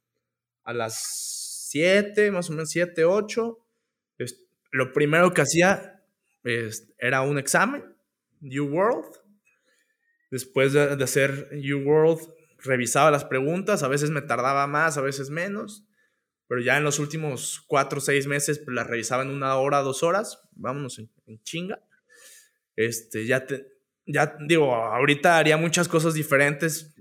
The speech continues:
Yo hice mis pro-, yo hice mis propias flashcards. Yo hice, ve-, pues, veía videos de Sketchy. Y, pues, básicamente estudiaba todo el día. De siete, ocho de la mañana a dos de la tarde.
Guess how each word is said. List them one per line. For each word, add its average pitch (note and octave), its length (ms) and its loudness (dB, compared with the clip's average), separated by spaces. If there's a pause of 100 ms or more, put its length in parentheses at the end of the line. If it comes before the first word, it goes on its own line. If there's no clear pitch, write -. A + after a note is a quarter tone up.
Yo C#3 260 0
hice C#3+ 180 2
mis C#3+ 140 0
pro-, C3+ 320 -6 (240)
yo C#3 100 2
hice C#3+ 160 2
mis C3+ 160 0
propias C#3 380 0
flashcards. D3 800 4 (520)
Yo A#2+ 100 -6
hice, A#2+ 800 0
ve-, C3+ 220 -2
pues, - 140 -14
veía C3+ 280 6
videos C#3+ 340 4
de C3+ 80 0
Sketchy. E3 840 0 (760)
Y, D3+ 80 -16
pues, D3 140 -10
básicamente G3 540 2
estudiaba F3+ 400 6
todo G3+ 100 6
el G#3+ 100 6
día. C#4 340 -2
De C#3 680 4 (300)
siete, F3 560 4
ocho F3 300 4
de E3+ 60 0
la E3 100 0
mañana D3 520 2
a C3 40 2
dos D3 200 0
de D#3+ 80 2
la C3+ 180 0
tarde. F#3 500 2